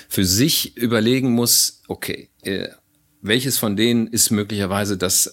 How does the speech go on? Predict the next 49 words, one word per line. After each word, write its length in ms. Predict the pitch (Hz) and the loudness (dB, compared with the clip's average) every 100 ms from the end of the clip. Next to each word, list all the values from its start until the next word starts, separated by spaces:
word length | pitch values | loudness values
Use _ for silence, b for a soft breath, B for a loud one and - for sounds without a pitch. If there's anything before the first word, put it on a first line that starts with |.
| - - | -8 -8
für 200 | - 98 | -2 2
mich 220 | 123 120 | 2 0
jetzt 260 | 104 - | 0 0
richtigste 440 | 110 - 113 - 95 | 0 0 -2 -2 0
und 100 | 87 | 0
naheliegendste 680 | 95 120 117 117 - 120 - | 0 0 -2 0 0 -2 -2
auf 140 | - | -2
Basis 260 | 87 98 95 | 0 0 0
der 120 | 92 | 0
Erf-, 180 | - - - | 0 -4 -6
der 260 | 95 82 92 | -4 -4 -2
Informationen, 680 | 98 90 92 - 107 104 | 0 0 2 2 2 2
die 80 | 90 | 0
ich 160 | - - | -2 0
habe? 400 | 110 135 190 - B B B B B B _ - - _ _ - | 0 0 -2 -4 B B B B B B _ -20 -20 _ _ -2
Dann 160 | 95 92 | 2 4
mach 260 | 113 123 | 2 2
das, 340 | 104 110 - - | 0 0 0 -4
probier 300 | 98 101 104 | -2 0 0
das 180 | 117 | -2
aus. 360 | - 90 107 - | -2 -2 0 0
Ist 160 | 110 98 | 0 -2
im 40 | |
Prinzip 480 | - 110 - 147 - | 2 2 4 2 2
so 100 | 107 | 4
ein 280 | 107 104 - | 4 2 2
kontinuierliches 840 | 123 127 127 117 110 107 107 - | 2 4 2 2 2 0 0 0
A-B-Testing. 800 | 82 85 107 113 117 - 113 110 | -2 0 0 0 0 0 0 -2
Ich 100 | - | -2
finde, 200 | 98 98 | -2 -2
das 80 | 92 | -2
ist 80 | |
auch 180 | - 104 | -2 -2
ein 100 | 110 | -2
Thema, 320 | - 101 101 | 0 2 2
was 160 | 95 - | 2 0
wir 80 | 90 | -2
eben 120 | 85 | -2
bei 80 | 87 | -2
den 100 | 85 | 0
Kampagnenkurs 720 | 98 95 110 120 110 113 - | 0 0 2 2 2 2 0
gestreift 540 | 98 - 90 95 - | 0 -2 0 -2 -2
haben. 320 | 98 90 90 95 B B B B B B _ _ | -2 0 -2 -4 B B B B B B _ _
Das 180 | 208 - | -2 0
ist 200 | 147 - | 2 0
fast 320 | - 110 - | 0 -2 0
wie 100 | 113 | -2
ein 40 | 98 | -6
A-B-Testing 800 | 101 117 120 - - - - | -6 -6 -6 -4 -4 -6 -10